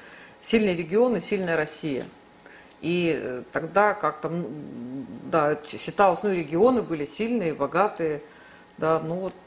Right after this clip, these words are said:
к сожалению, то, что я услышала от вас, э, это говорит, э, ну, реально об отсутствии региональной политики. Достаточно, знаете, вашей фразы, что у нас региональная политика не увязана с налоговой политикой, да, это просто, ну, вот, все очень, очень печально.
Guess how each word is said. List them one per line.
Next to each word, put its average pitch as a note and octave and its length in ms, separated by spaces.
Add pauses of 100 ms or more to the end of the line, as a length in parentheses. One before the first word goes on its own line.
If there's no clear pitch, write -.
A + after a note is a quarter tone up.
к - 40
сожалению, A#3 380
то, A#3 100
что A#3+ 160
я G#3+ 80
услышала G#3 500
от G3 140
вас, C4 460
э, D3+ 420
это D#3 140
говорит, F3+ 380 (200)
э, D#3 220
ну, F3 240
реально G3 420
об D3+ 140
отсутствии F3 480
региональной D3+ 540
политики. D3+ 420
Достаточно, E3+ 400
знаете, F#3+ 260
вашей F#3+ 260
фразы, G#3+ 320
что - 180
у E3+ 40
нас F3 200
региональная F3 520
политика E3+ 540 (400)
не F3+ 120
увязана E3+ 360
с - 120
налоговой G3 460
политикой, C#3+ 640
да, E3+ 320
это D3 520
просто, D#3+ 460
ну, C#3 220 (240)
вот, - 120 (1120)
все A3+ 180
очень, G#3+ 220
очень G3 320
печально. D3 580